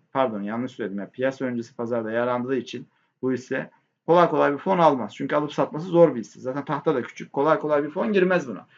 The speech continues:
Yüksek riskli bir, e, yatırım enstrümanı hisse senedi pazarında. Ama ona göre de getirisi var arkadaşlar. Birazdan teknikte de göstereceğim ben size bunu.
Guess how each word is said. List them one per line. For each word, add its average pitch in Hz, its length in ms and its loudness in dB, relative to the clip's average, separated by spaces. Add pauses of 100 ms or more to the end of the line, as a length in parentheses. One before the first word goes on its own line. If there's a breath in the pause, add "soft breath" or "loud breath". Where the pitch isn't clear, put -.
(240 soft breath)
Yüksek 202 380 4
riskli 156 320 -4
bir, 131 280 -2
e, 120 320 2
yatırım 139 500 4
enstrümanı 127 540 -2
hisse 123 240 -12
senedi 127 360 -4
pazarında. 127 600 -2 (280 loud breath)
Ama 196 280 4
ona 208 220 6
göre 151 200 6
de 269 80 4
getirisi - 400 0
var - 120 8
arkadaşlar. 123 460 0
Birazdan 151 380 2
teknikte 147 440 -6
de 160 80 0
göstereceğim 143 560 -2
ben 104 100 -6
size 101 240 -14
bunu. - 120 -20